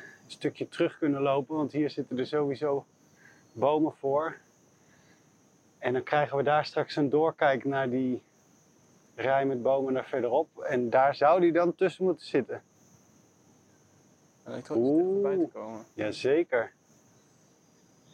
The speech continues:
Speaker 1: Oeh, Jelte.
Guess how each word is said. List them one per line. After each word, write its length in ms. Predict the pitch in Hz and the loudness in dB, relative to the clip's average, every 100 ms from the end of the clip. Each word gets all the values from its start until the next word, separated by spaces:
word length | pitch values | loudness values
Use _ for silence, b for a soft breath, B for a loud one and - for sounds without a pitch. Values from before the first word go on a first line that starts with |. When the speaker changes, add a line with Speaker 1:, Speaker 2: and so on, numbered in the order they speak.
| _ _ _ _ _ _ _ _ _ _ _ _ _ - | _ _ _ _ _ _ _ _ _ _ _ _ _ 0
Speaker 1:
Oeh, 640 | 135 147 160 165 170 170 | 2 4 6 6 6 6
Jelte. 480 | 156 151 - 160 | 6 4 4 0